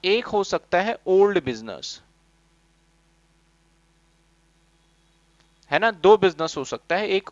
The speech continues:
new business, old business। जब new business होगा, मान लेते हैं ये new business है,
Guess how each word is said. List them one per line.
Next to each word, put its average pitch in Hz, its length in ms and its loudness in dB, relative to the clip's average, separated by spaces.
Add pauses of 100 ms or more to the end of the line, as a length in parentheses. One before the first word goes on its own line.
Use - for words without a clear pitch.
new 151 200 -6
business, 180 440 -2
old 165 240 0
business। 113 480 -12 (680)
जब 202 240 0
new 214 220 -6
business 233 420 -4
होगा, 151 240 2
मान 160 240 2
लेते 170 300 -6
हैं 165 260 -12
ये 185 140 -6
new 143 220 -8
business 101 420 -12
है, - 80 -20